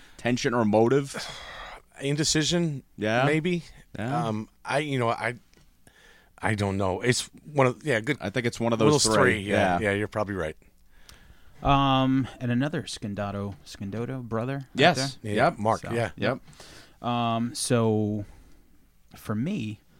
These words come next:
Speaker 3: uh, I'm gonna go with, uh, probably, like, the first local show that I,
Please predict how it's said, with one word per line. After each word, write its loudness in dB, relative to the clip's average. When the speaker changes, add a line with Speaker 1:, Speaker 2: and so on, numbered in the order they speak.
Speaker 3:
uh, 0
I'm -4
gonna 0
go -2
with, -6
uh, -4
probably, -6
like, -6
the -10
first -6
local -4
show -4
that -8
I, -10